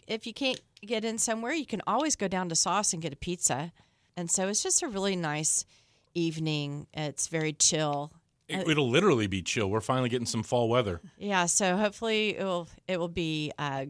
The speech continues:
Speaker 1: good walking weather. Also, Paul, I want everyone to know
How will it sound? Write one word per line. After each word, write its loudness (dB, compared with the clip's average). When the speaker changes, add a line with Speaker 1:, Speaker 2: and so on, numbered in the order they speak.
Speaker 1:
good -4
walking -2
weather. -8
Also, 2
Paul, 0
I -4
want -4
everyone 0
to 0
know 2